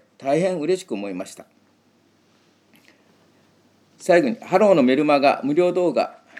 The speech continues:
えー、無料教材などで役に立ったことについてですが、上山先生の受験のアドバイスとともに、過去問の分析は大変役立ちました。課題はキリがないほどありますが、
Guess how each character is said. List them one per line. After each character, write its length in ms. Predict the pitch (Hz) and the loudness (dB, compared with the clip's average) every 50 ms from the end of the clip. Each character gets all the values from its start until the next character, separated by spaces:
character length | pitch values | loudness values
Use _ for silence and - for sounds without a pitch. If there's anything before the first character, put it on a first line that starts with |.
| - - _ - _ - | -20 -20 _ -20 _ -10
え 520 | 104 107 107 - - - - - - - - | -8 -6 -6 -6 -8 -10 -12 -14 -20 -20 -20
ー、 60 | - - | -12 -8
無 160 | - 139 156 | -6 0 2
料 140 | 185 180 175 | 2 2 2
教 240 | - 214 185 185 | 0 0 0 0
材 200 | 165 156 127 113 | 0 0 0 0
な 120 | 113 117 120 | 0 -2 -2
ど 100 | 107 98 | -4 -4
で 80 | 92 | -4
役 240 | 90 95 110 - 185 | -4 -4 -4 -4 -6
に 60 | 185 | -6
立 100 | - - 120 | -2 -2 -4
っ 40 | 113 | -4
た 220 | - - 107 - | -2 -6 -8 -8
こ 120 | - - | -8 -8
と 140 | - 127 120 | -2 0 2
に 140 | 117 113 113 | 2 0 0
つ 120 | - 143 | -2 -6
い 60 | 123 110 | -6 -6
て 120 | - 82 | -6 -8
で 100 | 73 76 | -8 -10
す 120 | - - | -12 -6
が、 220 | 85 92 107 - - _ _ _ - - - - - - _ _ _ - - - - - - - - - - - - - | -6 -6 -6 -6 -10 _ _ _ -20 -20 -20 -20 -20 -20 _ _ _ -20 -20 -20 -20 -20 -20 -20 -20 -20 -20 -20 -12 0
上 140 | - 143 160 | 4 6 6
山 200 | 190 202 196 196 | 6 6 4 2
先 220 | 190 196 185 185 175 | 0 0 -2 -2 0
生 200 | - 185 165 147 | 0 0 2 2
の 100 | 127 110 | 0 -2
受 160 | 101 113 110 | -2 -4 -2
験 180 | - 170 170 | 0 0 0
の 120 | 175 170 160 | 2 0 0
ア 80 | 170 | 0
ド 100 | 170 175 | 0 0
バ 140 | 156 147 123 | 0 0 0
イ 40 | - | 0
ス 80 | - - | -2 -6
と 80 | 113 | -10
と 140 | - - 123 | -10 -8 -8
も 100 | 123 113 | -8 -8
に、 160 | 104 95 - - _ _ - - _ _ - | -8 -10 -12 -16 _ _ -20 -20 _ _ -14
過 100 | 127 120 | -10 -8
去 80 | 170 | -6
問 220 | 165 170 175 175 170 | -4 -4 -4 -4 -6
の 80 | 170 | -6
分 200 | 143 147 156 165 | -6 -6 -6 -8
析 320 | 160 160 - 160 156 - 156 | -6 -6 -6 -8 -6 -4 -4
は 180 | 151 143 110 | -4 -4 -4
大 260 | - - 127 127 143 143 | -6 -8 -6 -6 -6 -6
変 160 | 175 175 165 | -6 -6 -4
役 220 | 151 139 131 - | -4 -4 -4 -4
立 120 | 127 123 113 | -4 -6 -4
ち 100 | 117 113 | -6 -10
ま 100 | 101 101 | -10 -10
し 100 | - - | -12 -14
た。 140 | - - - _ _ _ - _ _ _ _ _ _ _ _ _ _ _ | -14 -16 -16 _ _ _ -20 _ _ _ _ _ _ _ _ _ _ _
課 140 | - 127 127 | -10 -4 0
題 220 | 151 156 160 160 | 4 6 6 6
は 140 | 160 156 147 | 6 4 2
キ 160 | - - 165 | 0 -4 -8
リ 100 | 151 180 | -2 0
が 120 | 190 185 170 | 0 0 0
な 140 | 165 160 | -2 -2
い 60 | 156 127 | -2 -2
ほ 120 | 127 113 | -4 -2
ど 100 | 107 104 | -2 -2
あ 40 | 107 | -2
り 80 | 113 | -2
ま 140 | 120 127 123 | -4 -6 -6
す 100 | 123 - | -8 -8
が、 220 | 98 95 - - | -8 -8 -8 -10